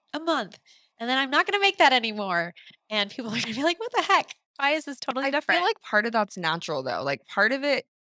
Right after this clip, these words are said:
Speaker 2: is evolving as a creator. The other part of it is, I think, the dopamine hit of, like, if I do
Speaker 1: Totally.
Speaker 2: this content, it will go viral. Like, you
Speaker 1: Yeah.
Speaker 2: kinda start to get a vibe
Speaker 1: Yeah.
Speaker 2: of, like,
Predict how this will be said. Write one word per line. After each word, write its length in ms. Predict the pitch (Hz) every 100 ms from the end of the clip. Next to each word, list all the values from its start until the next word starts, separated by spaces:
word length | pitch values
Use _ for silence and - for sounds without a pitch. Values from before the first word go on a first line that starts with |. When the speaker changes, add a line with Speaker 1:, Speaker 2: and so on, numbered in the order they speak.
| _
Speaker 2:
is 400 | 175 185 175 170 -
evolving 580 | 170 160 151 156 165 165
as 120 | 160
a 60 | 151
creator. 880 | - 156 147 127 131 156 185 226 233 _ _ _ _
The 120 | -
other 220 | 196 202 208
part 220 | 180 170
of 80 | 160
it 160 | 151 -
is, 260 | 165 160
I 140 | - 151
think, 260 | - 165 - 170 -
the 460 | 151 151 151 151 190 -
dopamine 580 | 156 160 165 160 160 170
hit 320 | 165 170 165
of, 200 | 151 156
like, 220 | 156 151
if 120 | 147
I 160 | 156 185
do 260 | 190 214 220
Speaker 1:
Totally. 640 | 185 208 180 175 170 170
Speaker 2:
this 80 | 170
content, 320 | 175 165 165 _ _ _ _ _ -
it 200 | 175 -
will 200 | 190 202
go 240 | 190 185
viral. 460 | 180 175 165 123 147
Like, 160 | 156 -
you 60 |
Speaker 1:
Yeah. 100 | 175
Speaker 2:
kinda 160 | 202 220
start 200 | 220 190
to 80 | 180
get 140 | 175
a 80 | 160
vibe 260 | 160 156 151
Speaker 1:
Yeah. 140 | 156 151
Speaker 2:
of, 120 | 156
like, 220 | 147 143